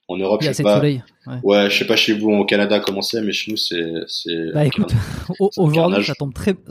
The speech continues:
Speaker 2: ça tombe très mal, c'est pour ça que j'ai foutu la veste, c'est n'importe quoi. Euh, on était sur des, sur des trente, trente-deux il y a trois jours,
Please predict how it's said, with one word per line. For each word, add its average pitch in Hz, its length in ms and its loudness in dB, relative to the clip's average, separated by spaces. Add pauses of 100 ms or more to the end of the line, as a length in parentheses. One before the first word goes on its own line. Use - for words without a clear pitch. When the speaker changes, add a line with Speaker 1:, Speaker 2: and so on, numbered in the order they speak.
(200)
Speaker 2:
ça - 140 -6
tombe 151 180 2
très 180 180 4
mal, 185 160 -2
c'est 139 60 -10
pour 131 80 -4
ça 156 80 0
que 165 60 -2
j'ai 143 60 -2
foutu 135 200 -6
la 143 100 2
veste, 151 180 -2
c'est - 140 -8
n'importe 151 380 -6
quoi. - 360 -2
Euh, 113 440 -4
on 120 120 -2
était 127 200 2
sur 123 240 2
des, 120 180 0
sur 131 140 -4
des 127 100 0
trente, 156 300 0
trente-deux 143 340 0
il 139 40 2
y - 20 2
a 117 40 -2
trois 139 200 -2
jours, 147 260 -2